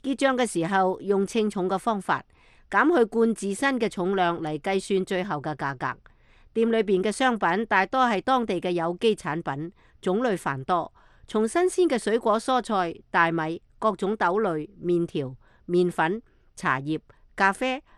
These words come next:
香料、橄欖油到牙刷、香梘、洗衣液等等，應有盡有。卡特琳娜話，佢細個嘅時候就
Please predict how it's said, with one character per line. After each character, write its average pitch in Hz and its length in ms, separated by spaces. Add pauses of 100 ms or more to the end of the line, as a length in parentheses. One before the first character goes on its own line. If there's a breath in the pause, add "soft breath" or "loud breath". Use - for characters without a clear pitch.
(160 soft breath)
香 311 220
料、 190 240 (260 soft breath)
橄 233 160
欖 233 220
油 165 280
到 196 360 (220)
牙 156 160
刷、 185 280 (440 soft breath)
香 277 220
梘、 185 320 (180)
洗 202 220
衣 254 240
液 185 120
等 151 200
等， 143 260 (240)
應 302 220
有 156 180
盡 143 220
有。 123 280 (1040)
卡 226 160
特 196 120
琳 147 200
娜 139 120
話， 151 280 (320 soft breath)
佢 285 160
細 285 200
個 269 140
嘅 262 160
時 156 140
候 180 220
就 190 120